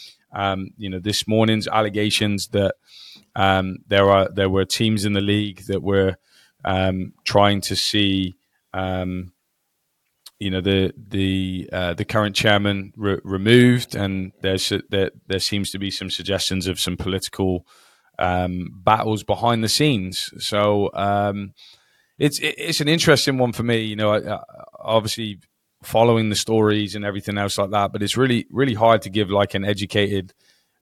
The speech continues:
um, breakdown on, on everything that I've seen, um, you know, but generally speaking,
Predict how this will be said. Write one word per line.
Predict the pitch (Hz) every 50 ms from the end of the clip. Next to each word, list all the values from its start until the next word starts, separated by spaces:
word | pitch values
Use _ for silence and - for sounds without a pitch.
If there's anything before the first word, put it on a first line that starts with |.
| _
um, | - 101 98 98 98 98 98 95 95 95 95 95 98 95 _ _ _ _ _ _ _ _ _ _ _ _
breakdown | - 107 120 131 - - 117 107 101 98 95 92
on, | 95 98 98 95 - -
on | 98 98 98
everything | 101 101 101 104 - - 104 98
that | 98 95
I've | - 101 101 95 -
seen, | - - 107 101 98 95 95 92 90 - _ _ _ _ _ _ _ -
um, | - 92 95 95 95 95 95 95 95 95 95 95 95 _ _ _ _ _ _ _ _ _ _ _ _ -
you | 101 98
know, | 98 98 95
but | 90 107 101 98 - - _ _ _ _ _ - 107
generally | - 117 120 135 151 156 151 139 123 117 113 110 107
speaking, | 98 - - - 117 117 113 - - 110 104 101 101 98 95